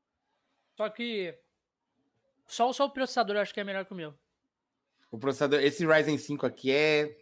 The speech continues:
Speaker 2: bacana, tá, cara? Bacana. Ó, o, o Kim falou ali, ó.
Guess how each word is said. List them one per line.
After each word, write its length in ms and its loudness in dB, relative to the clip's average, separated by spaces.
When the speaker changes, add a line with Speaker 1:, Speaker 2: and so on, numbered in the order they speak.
Speaker 2:
bacana, 520 -6
tá, 160 -8
cara? 320 -16
Bacana. 540 -10
Ó, 200 8
o, 540 4
o 40 -2
Kim 240 2
falou 320 8
ali, 140 6
ó. 200 6